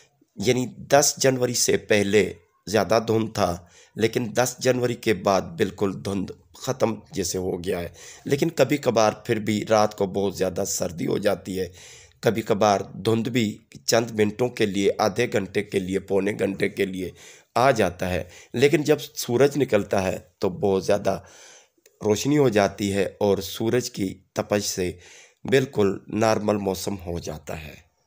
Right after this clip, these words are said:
अगर पूरे साल की यानी दो महीने, पिछले दो महीने यानी दिसंबर और जनवरी की बात की जाए तो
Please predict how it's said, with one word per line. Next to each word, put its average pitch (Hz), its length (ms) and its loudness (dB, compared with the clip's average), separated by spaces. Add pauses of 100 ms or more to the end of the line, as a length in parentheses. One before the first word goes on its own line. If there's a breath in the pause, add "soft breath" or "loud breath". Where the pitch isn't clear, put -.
(160)
अगर 151 180 2
पूरे 151 340 2
साल 123 320 2
की 123 320 -2
यानी 120 260 2
दो 110 220 4
महीने, 107 320 2
पिछले 104 360 -2
दो 92 260 -2
महीने 92 360 -6
यानी 92 300 -6 (140)
दिसंबर 151 500 0
और 117 200 4
जनवरी 113 420 2
की 139 200 -4
बात 95 280 0
की 110 180 -6
जाए 92 320 -2
तो 98 520 -6